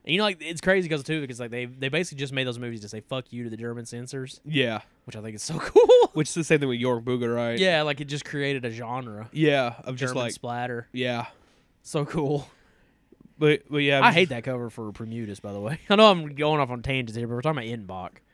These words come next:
Speaker 2: Yeah.
Speaker 1: The unearthed cover for Bermudus, I hate it.
Speaker 2: Yeah.
Speaker 1: There is nothing in that cover that says anything about that movie.
Speaker 2: You know what it looks like?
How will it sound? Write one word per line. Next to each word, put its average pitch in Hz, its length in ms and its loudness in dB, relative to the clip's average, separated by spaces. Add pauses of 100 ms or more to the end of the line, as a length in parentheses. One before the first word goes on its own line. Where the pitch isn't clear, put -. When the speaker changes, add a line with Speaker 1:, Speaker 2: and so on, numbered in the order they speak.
Speaker 2:
Yeah. 120 400 0 (120)
Speaker 1:
The 135 140 -4
unearthed 151 380 0
cover 143 260 -2
for 120 160 -8
Bermudus, 135 440 -4
I 135 100 -6
hate 104 340 -6
it. - 160 -8 (1120)
Speaker 2:
Yeah. 135 280 -4 (800)
Speaker 1:
There 190 300 6
is 147 160 2
nothing 151 720 4 (280)
in 143 120 -6
that 131 160 -4
cover 135 300 -2
that 113 200 -8
says 123 340 -4
anything 139 460 0
about 110 240 -6
that 95 160 -10
movie. 98 240 -10
Speaker 2:
You 175 60 2
know 190 80 8
what 202 80 8
it 160 80 2
looks 147 200 -2
like? 160 300 -2